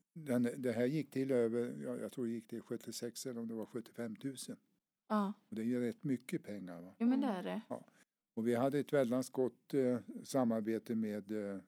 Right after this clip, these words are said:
Speaker 1: Smålands musikvaruhus. För de tog nämligen in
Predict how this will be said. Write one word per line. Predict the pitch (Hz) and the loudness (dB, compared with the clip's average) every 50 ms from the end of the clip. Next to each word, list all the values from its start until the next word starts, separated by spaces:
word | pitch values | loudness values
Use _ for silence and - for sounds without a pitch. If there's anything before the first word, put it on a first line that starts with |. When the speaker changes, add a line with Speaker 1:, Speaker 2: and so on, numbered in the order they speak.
| _ - | _ -20
Speaker 1:
Smålands | - - 123 113 110 107 107 98 - | -10 -4 -2 -2 0 -2 -2 -4 -4
musikvaruhus. | 123 110 - - 117 104 - - 107 107 104 113 117 135 160 180 - - - - _ _ _ _ _ _ _ _ _ _ _ _ _ _ - | -4 -4 0 0 0 0 0 0 -2 0 2 0 0 0 0 -2 -4 -6 -12 -14 _ _ _ _ _ _ _ _ _ _ _ _ _ _ -2
För | 127 | 0
de | 113 120 113 110 | 2 2 2 2
tog | - 139 127 127 | 0 -2 0 2
nämligen | 131 127 120 107 107 110 113 113 110 110 | 2 2 2 2 2 2 2 2 0 0
in | 101 101 98 95 | 0 -2 -4 -6